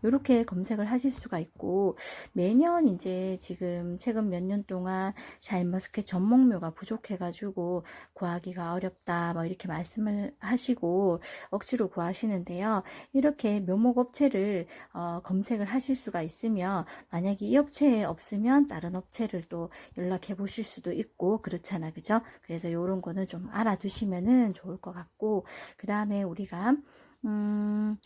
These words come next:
또 베니바라도도 한번 해볼까요? 베니바라드.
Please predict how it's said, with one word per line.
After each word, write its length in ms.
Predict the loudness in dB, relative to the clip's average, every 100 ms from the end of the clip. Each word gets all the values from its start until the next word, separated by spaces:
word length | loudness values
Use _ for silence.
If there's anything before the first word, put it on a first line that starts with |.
| -18 -20 _
또 140 | -6 -4
베니바라도도 720 | -4 -4 -2 2 2 2 -2
한번 240 | -4 -6 -6
해볼까요? 760 | -6 -8 -8 -6 0 2 0 -4 _ _
베니바라드. 520 | -16 -10 -2 0 0